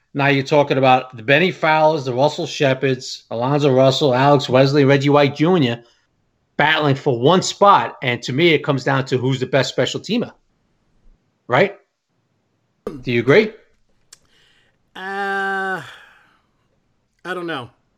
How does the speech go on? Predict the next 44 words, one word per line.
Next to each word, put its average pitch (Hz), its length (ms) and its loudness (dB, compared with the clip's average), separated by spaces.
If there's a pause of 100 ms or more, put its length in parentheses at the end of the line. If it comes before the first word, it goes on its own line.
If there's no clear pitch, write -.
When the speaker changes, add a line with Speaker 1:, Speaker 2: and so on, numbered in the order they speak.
(440)
Speaker 2:
I 185 120 -8
only 185 160 -6
say 190 220 -6
that 156 180 -8
because 151 500 -10
out 165 140 -10
of 160 60 -12
the 160 60 -10
ones 175 300 -10
you 170 100 -16
said 170 280 -12
are 139 80 -12
staying, 135 500 -14
right? 131 280 -16 (400)
Corey 170 260 -8
Coleman 160 340 -10
and 139 140 -10
Latimer 160 480 -8
are 143 160 -10
already 147 320 -10
special 143 340 -14
teams 151 300 -12
guys. 175 400 -12 (500)
I 160 80 -12
guess 160 160 -10
you 165 80 -10
mean 151 120 -6
Speaker 1:
Okay. 127 120 -6
Speaker 2:
coverage, 143 300 -6
coverage-wise, 127 600 -8
you 123 60 -16
mean, 113 160 -16
right? 127 180 -16 (440)
Speaker 1:
Right. 139 320 2 (840)
No, 208 120 4
no, 180 60 4
I 170 100 4
mean 175 120 2
coverage. 214 320 0
Yeah, 170 120 0
special 156 320 -8
team 170 200 -8
player. 92 220 -12
Yeah. 107 220 -10